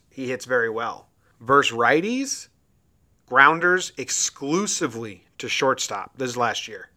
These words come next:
Line drives were to center and left, and fly balls were to center and right, and absolutely zero power. Got these stats from Rob, Rob Rosine. Rob from Arkansas dug this up for me and put it into words that are nice and easy to say.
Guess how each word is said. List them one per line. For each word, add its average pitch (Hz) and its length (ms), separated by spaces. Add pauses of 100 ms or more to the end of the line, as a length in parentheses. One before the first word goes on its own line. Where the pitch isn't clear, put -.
(640)
Line 127 320
drives 143 580
were 127 120
to 113 60
center 135 400
and 135 120
left, 120 400 (120)
and 123 160
fly 123 300
balls 117 340
were 113 120
to 110 40
center 123 380
and 120 160
right, 107 300 (120)
and 117 340
absolutely 113 840
zero 104 640
power. 95 500 (460)
Got 135 180
these 131 180
stats 123 220
from 120 160
Rob, 117 240 (140)
Rob 127 260
Rosine. 113 420
Rob 110 200
from 113 100
Arkansas 107 360
dug 107 280
this 107 180
up 110 140
for - 80
me 110 140
and 110 100 (260)
put 120 140
it 113 60
into 110 160
words 110 420
that 117 100
are 113 60
nice 113 240
and 120 80
easy 110 160
to 110 60
say. 117 240